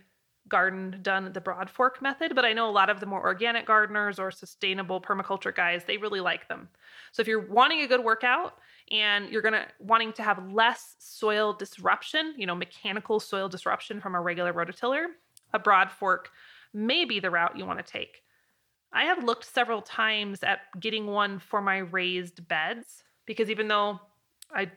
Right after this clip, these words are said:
work really hard to add organic matter to my raised beds and I don't walk on them, so I'm trying to reduce compaction, sometimes they still just get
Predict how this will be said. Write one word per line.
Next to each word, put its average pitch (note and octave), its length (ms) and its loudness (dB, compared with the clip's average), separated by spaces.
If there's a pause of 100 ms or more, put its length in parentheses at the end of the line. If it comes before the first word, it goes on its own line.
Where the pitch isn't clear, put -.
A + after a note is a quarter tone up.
(120)
work F#3+ 360 -2 (100)
really C4+ 260 0
hard G#3+ 500 6
to - 160 -12
add F3+ 160 4
organic A#3+ 480 0
matter A3 240 0
to G#3+ 140 -10
my G3+ 120 -2
raised F#3+ 360 -2
beds F#3 260 0
and F3+ 80 -8
I E3+ 100 -6
don't F#3 280 -2 (460)
walk F#3+ 380 4
on G3 140 0
them, G3 140 -4
so F#3+ 100 -6
I'm E3+ 220 -6
trying G3 220 -4
to F3+ 40 -4
reduce F3+ 360 -6
compaction, F3+ 880 -4 (800)
sometimes E4 260 0
they G3+ 140 0
still G#3+ 240 -2
just F#3+ 260 -6
get F3+ 200 -2